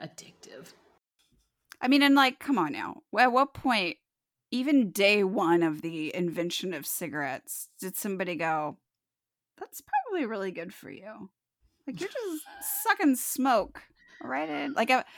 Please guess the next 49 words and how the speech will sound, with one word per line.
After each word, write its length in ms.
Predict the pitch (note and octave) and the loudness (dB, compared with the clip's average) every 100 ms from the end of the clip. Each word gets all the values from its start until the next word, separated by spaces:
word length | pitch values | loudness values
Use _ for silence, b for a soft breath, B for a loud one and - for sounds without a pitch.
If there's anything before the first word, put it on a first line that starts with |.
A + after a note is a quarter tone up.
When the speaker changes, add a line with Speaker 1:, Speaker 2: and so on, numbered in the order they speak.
| B | B
Speaker 2:
I 80 | - | 0
get 140 | D4 F#4+ | 2 0
too 120 | - | -6
close 280 | D4 D4 C#4 | -4 -2 -2
to 80 | - | -4
a 20 | |
Speaker 1:
Yeah. 120 | A#3 A#3 | -4 -2
Speaker 2:
campfire 600 | C4 - G3+ F3 E3+ E3+ | -2 0 4 4 4 0
and 120 | F3+ | -2
Speaker 1:
Like 80 | E3+ | -6
Speaker 2:
it 40 | - | -2
fucking 240 | C4 B3+ A3+ | -2 -2 -4
hurts 480 | A3+ A3 - - F#3 | 0 0 0 -4 -2
and 100 | E3+ | -2
I 320 | D#3+ E3+ - _ _ _ | -2 -4 -8 _ _ _
hack 400 | - B3+ A#3 - | -2 4 4 4
for 380 | - F#3 E3+ D#3+ | -6 -4 -2 -4
half 220 | F#3+ F3+ - | -2 -2 2
an 80 | |
Speaker 1:
Yeah. 140 | G#3 D#3+ | 2 4
Speaker 2:
hour. 340 | D#3 D3+ E3+ b b b b b _ _ | 0 -4 -8 b b b b b _ _
But 120 | C4+ | -4
let's 180 | C4+ D4+ | 0 0
just 260 | D#4 B3+ - _ G3 | -2 -4 -6 _ -4
get 160 | G#3+ A#3+ | 0 0
it 60 | |
right 240 | G#3 G#3+ F#3+ | 4 2 2
down 300 | F#3 D3 B2+ | -2 -2 -4
there. 280 | F#2+ D#2 - _ _ _ _ - | -10 -12 -18 _ _ _ _ -6
Right 140 | A#3 | -2
down 140 | C4 | 2
the 100 | B3+ | 2
old 160 | A#3 G#3+ G#3 | 2 4 8
Speaker 1:
Well, 220 | B3 A#3 | 8 10
you 120 | G#3 | 8
Speaker 2:
pipes. 60 | A3 | 8
Speaker 1:
won't 160 | A#3 | 8
have 200 | G#3 D#3+ | 6 4
bees. 720 | E3 G3+ F#3 D3+ F3+ G3 - - _ _ _ _ _ | 2 4 4 2 0 -4 -6 -12 _ _ _ _ _
Smoke 320 | - D3+ D#3 | -10 -8 -4
'em 80 | F3 | -2
out. 200 | F3+ - - _ _ _ _ _ _ _ _ _ _ _ _ _ _ _ _ _ _ _ | -2 -2 -12 _ _ _ _ _ _ _ _ _ _ _ _ _ _ _ _ _ _ _
Speaker 2:
That's 140 | G3 - | -18 -12
the 100 | F#3 | -12
dumbest 420 | - C#3 D4+ - | -10 -8 -6 -8
thing 140 | G#2 | -8
I've 120 | G#2 B2+ | -10 -12
ever 200 | B2 E3+ | -18 -18
heard. 380 | F3 C3 D3+ | -18 -18 -18